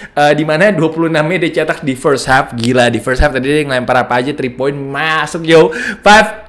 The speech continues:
out of five three point-nya in the first half. Di second half dia lebih santai lah, karena skornya udah jauh banget. And Tatum juga hari ini selesai dengan dua puluh delapan poin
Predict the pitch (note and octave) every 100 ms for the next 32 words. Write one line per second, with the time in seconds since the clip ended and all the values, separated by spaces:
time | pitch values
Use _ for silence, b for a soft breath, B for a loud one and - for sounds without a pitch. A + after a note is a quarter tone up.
0 | - F#3 F#3 F#3 F3 E3+ F3 - E3+ E3
1 | E3 D#3 E3+ D#3 C#3 D3+ C#3+ D3 D3 D3
2 | A#2+ B2+ C3 C#3 C3 B2+ A2 A2 G2+ G2+
3 | G2+ F#2 E2+ A2 A2+ - G#2 A#2 A#2 G2+
4 | G2+ G2 A2+ C3 A2+ A2 B2 B2+ C3+ A#2+
5 | A#2+ A#2+ C3+ - C3 A#2+ B2 A#2+ B B
6 | - G#3 A#3 G#3 G#3 G3+ F#3+ - G3 G3
7 | G#3